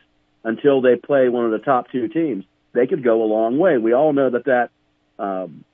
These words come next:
dome they play in, weird things happen there, and they're a much better team there. And I'm still a believer in Idaho.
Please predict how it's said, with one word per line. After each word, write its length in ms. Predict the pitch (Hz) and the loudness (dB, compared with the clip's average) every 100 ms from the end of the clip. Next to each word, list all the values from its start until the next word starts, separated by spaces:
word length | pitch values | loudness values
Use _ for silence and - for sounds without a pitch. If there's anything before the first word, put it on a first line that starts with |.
| 107 | -4
dome 320 | 139 175 160 | 0 2 0
they 140 | 120 | 0
play 320 | 110 127 117 113 | 0 -2 0 0
in, 220 | 107 104 _ - | -2 -8 _ -10
weird 400 | 110 151 160 156 | 0 4 4 4
things 280 | 143 135 135 | 2 2 0
happen 360 | 151 170 139 117 | -2 -4 -4 -4
there, 240 | 110 110 | -2 -4
and 120 | 104 | -4
they're 160 | 127 139 | -2 -2
a 60 | 110 | 0
much 340 | 120 - - | -2 -4 -4
better 260 | 113 117 113 | -2 -2 -4
team 340 | - 170 151 | -4 -6 -6
there. 160 | 90 78 _ _ _ _ _ | -8 -14 _ _ _ _ _
And 120 | 113 | 0
I'm 280 | 127 160 160 _ _ _ _ | 0 0 -6 _ _ _ _
still 220 | 165 170 | -2 2
a 40 | 165 | 2
believer 480 | 135 120 120 127 | 2 2 2 2
in 100 | 131 | 0
Idaho. 560 | 131 147 190 107 90 76 | 0 -2 -2 -4 -6 -12